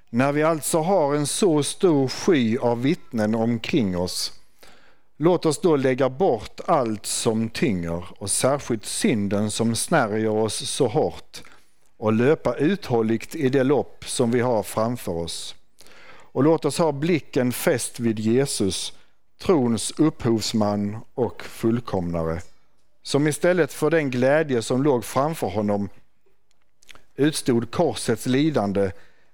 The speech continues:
utan att bry sig om skammen och som nu sitter på högra sidan om Guds tron.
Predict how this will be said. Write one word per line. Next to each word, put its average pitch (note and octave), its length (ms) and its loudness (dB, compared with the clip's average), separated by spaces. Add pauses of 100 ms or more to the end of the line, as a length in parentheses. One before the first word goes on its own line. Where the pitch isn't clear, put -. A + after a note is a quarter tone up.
(260)
utan D#3 340 2
att A2+ 120 0
bry A#2 300 0
sig C3+ 200 2
om B2+ 220 2
skammen G2 720 0 (680)
och D3+ 240 0
som D#3 240 2
nu D#3 180 2
sitter - 460 -2
på A2+ 180 -2
högra A#2+ 500 2
sidan B2 400 0
om A2 140 0
Guds A#2+ 260 -2
tron. F2+ 460 -2